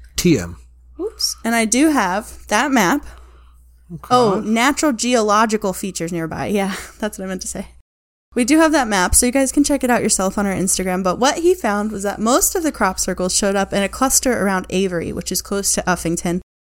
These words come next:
Speaker 2: where that white horse we talked about is.
Speaker 1: Uh-huh.
Speaker 2: Forty-six percent of them were reported in that area.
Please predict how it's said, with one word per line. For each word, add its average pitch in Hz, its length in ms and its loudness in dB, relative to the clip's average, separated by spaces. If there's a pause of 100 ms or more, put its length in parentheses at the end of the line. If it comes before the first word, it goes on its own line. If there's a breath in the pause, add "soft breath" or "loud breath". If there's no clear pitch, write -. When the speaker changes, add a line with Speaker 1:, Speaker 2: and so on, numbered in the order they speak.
Speaker 2:
where 202 160 -4
that 190 160 0
white 190 200 0
horse 208 280 -2
we 226 60 -2
talked 262 280 -4
about 302 240 -2
is. 339 280 -2
Speaker 1:
Uh-huh. - 100 -8 (480 loud breath)
Speaker 2:
Forty-six 359 600 2
percent 240 340 0
of 202 100 -2
them 185 140 -2
were 175 120 -6
reported 175 440 -4
in 165 120 -4
that - 200 -8
area. - 420 -8